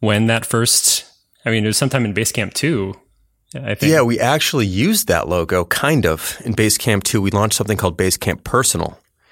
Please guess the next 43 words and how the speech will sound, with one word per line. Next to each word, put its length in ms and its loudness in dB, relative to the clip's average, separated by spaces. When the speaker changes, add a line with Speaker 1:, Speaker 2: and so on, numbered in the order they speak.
Speaker 2:
which 260 -4
was 180 2
a 120 4
one, 500 2
like, 180 -2
you 60 -4
pay 240 0
once, 400 2
I 20 -4
think 140 2
it 40 0
was 140 -2
twenty-nine 500 -2
bucks. 300 -2
I 60 0
don't 140 -2
remember 380 -4
exactly 520 -6
the 120 -8
number 260 -6
now, 180 -8
but 160 -4
you 80 -4
paid 280 -2
once 460 0
and 120 0
you 80 -2
could 120 -10
use 140 -2
it 80 -4
forever. 360 0
And 80 0
it 40 0
was 120 -4
like, 180 -2
you 140 -8
could 160 -6
buy 180 2
a 60 0
project 440 -4
at 80 -4
a 60 -8
time. 380 -8